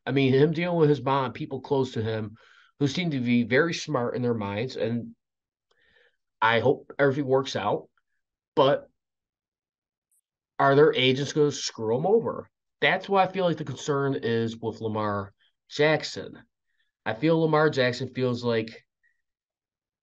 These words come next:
you know, like he, he probably seen, like, a lot of players who had agents, they probably end up, like, uh, not getting everything they want. So the question I wanna pose everybody right now: Would you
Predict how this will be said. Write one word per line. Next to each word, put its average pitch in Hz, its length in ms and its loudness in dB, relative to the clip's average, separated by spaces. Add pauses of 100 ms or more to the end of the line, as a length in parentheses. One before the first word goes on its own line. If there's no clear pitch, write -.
(160)
you 135 140 2
know, 127 180 4
like 120 320 0
he, 120 160 -12
he 123 140 -8
probably 143 280 2
seen, 147 200 -2
like, 120 160 -2
a 113 40 -8
lot 120 220 0
of 139 80 -4
players 143 420 0
who 117 140 -6
had 151 300 2
agents, 123 500 -2 (480)
they 139 100 2
probably 170 320 4
end 147 160 2
up, 139 160 -2
like, 131 260 -2
uh, 123 140 0
not 127 340 0
getting 131 200 -4
everything 120 380 -4
they 107 160 -6
want. 101 460 -6 (480)
So - 460 0 (840)
the - 60 -16
question 175 300 4
I 170 40 2
wanna 160 220 0
pose 160 300 -2
everybody 156 360 -2
right 151 220 -6
now: 165 440 -6
Would 120 500 0
you 156 600 -4